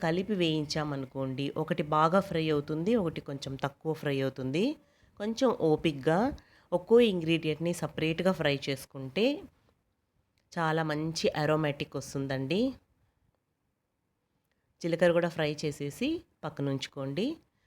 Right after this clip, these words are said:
ఇప్పుడు ఇవి నువ్వులండి, నల్ల నువ్వులు తీసుకున్నాను నేను ఇక్కడ. నువ్వులతోనే అన్నమాట మనకి పులిహోర మంచి టేస్ట్ వచ్చేది. మీరు రెండు ఫుల్ స్పూన్లు వేసుకున్నా సరే చాలా బాగుంటుందండి. రెండు స్పూన్ల నువ్వులు వేసుకొని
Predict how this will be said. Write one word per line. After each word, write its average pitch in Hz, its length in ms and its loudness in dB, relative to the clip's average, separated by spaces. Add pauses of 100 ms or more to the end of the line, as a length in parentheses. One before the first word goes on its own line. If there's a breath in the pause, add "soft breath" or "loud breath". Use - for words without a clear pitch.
(160)
ఇప్పుడు 175 300 -2
ఇవి 175 180 0 (160)
నువ్వులండి, 175 560 4 (100)
నల్ల 151 260 4
నువ్వులు 160 340 2
తీసుకున్నాను 143 520 -4
నేను 131 180 -2
ఇక్కడ. 131 220 -6 (520 soft breath)
నువ్వులతోనే 190 680 2
అన్నమాట 139 360 -2 (140)
మనకి 139 340 -6 (100)
పులిహోర 156 420 -2 (160)
మంచి 156 360 -6 (100)
టేస్ట్ 151 360 -2
వచ్చేది. 139 420 -4 (380 soft breath)
మీరు 175 160 2 (100)
రెండు 151 260 0
ఫుల్ 190 200 2 (100)
స్పూన్లు 160 420 -4
వేసుకున్నా 147 420 -4 (100)
సరే 147 180 -2 (140)
చాలా 156 360 2 (100)
బాగుంటుందండి. 135 720 -2 (520 soft breath)
రెండు 156 260 -2
స్పూన్ల 156 400 -4 (600)
నువ్వులు 170 420 2
వేసుకొని 156 460 -4